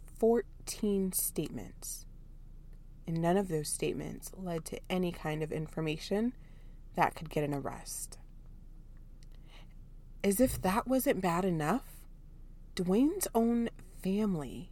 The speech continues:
declined to even claim the body, wanting absolutely nothing to do with it. Dwayne's father declined speaking to the police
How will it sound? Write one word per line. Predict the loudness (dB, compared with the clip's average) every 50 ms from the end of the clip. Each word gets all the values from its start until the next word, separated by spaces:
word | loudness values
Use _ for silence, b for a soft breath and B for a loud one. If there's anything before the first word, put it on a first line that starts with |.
| -12 -4
declined | -2 -2 -2 -2 -4 -2 0 2 2 2 2 2 0 -2 B B B B B B -2
to | 0 0 0 2
even | 2 2 4 4 6 4 4 4
claim | 2 -2 -8 -10 -10 -6 -2 4 6 8 10 12 12 12 10 10 8 8
the | 6 6
body, | 8 6 4 4 2 -2 -4 -6 -8 -8 B B B B B B B B 2
wanting | 4 4 6 4 4 2
absolutely | 2 0 2 2 4 4 6 6 6 4 4 4 2 2 0 0 2
nothing | 2 4 4 4 4 4 4 2 2 2
to | 2 2 0 0
do | 0 0 0
with | -2 -2 -4 -6 -8
it. | -12 -12 -14 -14 -14 -14 -14 -14 -14 -14 -14 -14 -14 -14 -14 -14 -14 -14 -14 -14 -14 -14 -14 -14 -14 -14 -14 -14 -14 -14 -14 -14 -14 -12 2
Dwayne's | 4 8 8 10 8 8 6 4 4
father | 6 8 8 8 8 4 4
declined | 4 2 2 0 0 0 2 2 2 2 0
speaking | -2 0 0 0 0 2 -2 -2 -2
to | -2 -2
the | -2 -4
police | -4 -4 -2 0 2 6 6 6 4 4 0 -4 -4